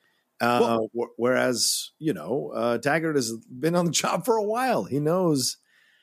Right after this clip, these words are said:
Speaker 1: like, there's a pension to worry about. There's all kinds of stuff. You go, B-, Billy's like, "Ah, I can get another job," you know, whereas Taggart has years on the force. So it's, it's a different approach. But you're right. They work so well together. Great chemistry, the young and the old.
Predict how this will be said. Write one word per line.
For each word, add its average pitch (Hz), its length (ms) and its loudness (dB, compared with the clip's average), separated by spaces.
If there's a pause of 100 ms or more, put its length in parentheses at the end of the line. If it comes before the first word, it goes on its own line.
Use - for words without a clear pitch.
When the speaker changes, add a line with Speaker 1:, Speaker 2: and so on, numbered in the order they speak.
(220)
Speaker 1:
like, 127 140 -6
there's 147 160 0
a 127 40 -8
pension 147 480 0
to 143 100 2
worry 151 340 4
about. 147 400 0
There's 156 160 0
all 196 160 -4
kinds 220 240 -6
of 175 40 0
stuff. 254 280 -4
You 170 40 -6
go, 104 180 -4
B-, 143 360 -4
Billy's 180 300 2
like, 160 160 2
"Ah, 349 140 -2
I 262 40 4
can 240 140 -2
get 180 120 4
another 117 220 0
job," - 320 -6 (400)
you 92 160 -4
know, 101 140 0
whereas 110 540 0 (440)
Taggart 139 300 2
has 104 180 2
years 120 240 2
on 120 100 0
the 107 80 -4
force. - 320 -6
So 90 240 -2
it's, 87 140 -6
it's 104 140 -2
a 113 40 -2
different 147 260 -2
approach. - 580 -2
But 113 180 0 (420)
you're 185 120 4
right. 147 160 2
They 139 80 4
work 180 180 0
so 165 160 4
well 131 200 4
together. 104 260 0
Great 120 200 -2
chemistry, 95 460 -6
the 95 80 -6
young 110 200 -2
and 113 80 -2
the 107 100 -2
old. 98 320 -2